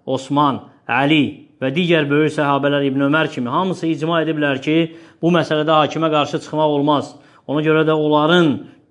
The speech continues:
rəyi kiçik sahabələrin rəyindən üstündür bu məsələdə. Həmçinin beşinci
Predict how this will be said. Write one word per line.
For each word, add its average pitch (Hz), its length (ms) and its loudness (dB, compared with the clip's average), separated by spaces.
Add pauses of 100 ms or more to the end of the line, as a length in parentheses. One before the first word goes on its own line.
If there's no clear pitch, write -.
(160)
rəyi 156 440 2 (400)
kiçik 185 260 -4
sahabələrin 160 540 0
rəyindən 151 400 0
üstündür 151 340 -2
bu 120 140 -4
məsələdə. 104 420 -8 (400)
Həmçinin 170 560 -2 (440)
beşinci 156 540 -4